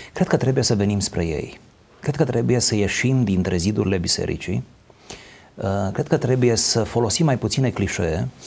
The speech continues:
Cred că trebuie să facem textul biblic, uh, mult mai relevant. Cred că fără a-i afecta conținutul, forța,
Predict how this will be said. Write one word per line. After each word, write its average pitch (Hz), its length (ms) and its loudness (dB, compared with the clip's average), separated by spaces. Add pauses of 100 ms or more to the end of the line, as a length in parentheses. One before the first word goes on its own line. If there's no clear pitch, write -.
(460)
Cred 143 160 -2
că 247 120 2
trebuie 123 340 2
să 107 140 0
facem 120 380 0
textul 117 360 0
biblic, 92 540 2
uh, 101 60 0 (260)
mult 143 320 0
mai 170 140 4
relevant. 82 640 -2 (840)
Cred 160 240 2
că 143 160 0
fără 185 340 0
a-i 107 180 -2
afecta 95 360 -4
conținutul, 90 720 -2 (440)
forța, - 640 -2